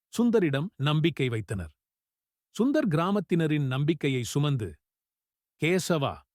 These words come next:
உன் அருள் எங்களுக்கு தேவை," என்று வேண்டிக் கொண்டான். அந்த இரவின் பின்பு காற்றில் சிறிது மழை பெய்யத் தொடங்கியது.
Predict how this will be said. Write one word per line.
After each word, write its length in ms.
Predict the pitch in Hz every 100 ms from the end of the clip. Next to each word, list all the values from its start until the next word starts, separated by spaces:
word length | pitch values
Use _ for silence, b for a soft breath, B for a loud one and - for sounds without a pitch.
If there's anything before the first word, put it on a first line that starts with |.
| _ _ _
உன் 220 | 143 139
அருள் 360 | - 160 240 233
எங்களுக்கு 540 | 156 139 139 127 127
தேவை," 520 | 104 135 131 117 90 - _ _ _
என்று 300 | 143 127 127
வேண்டிக் 320 | 135 127 120
கொண்டான். 420 | 127 107 98 82 _ _ _ _
அந்த 380 | - 139 139 131
இரவின் 540 | 113 131 151 147 131 113
பின்பு 420 | 139 139 117 90 - _ _
காற்றில் 560 | - 151 170 - 143 120
சிறிது 380 | - 135 127
மழை 340 | 120 127 147 147
பெய்யத் 380 | - 147 147 139
தொடங்கியது. 600 | - 127 127 113 101 87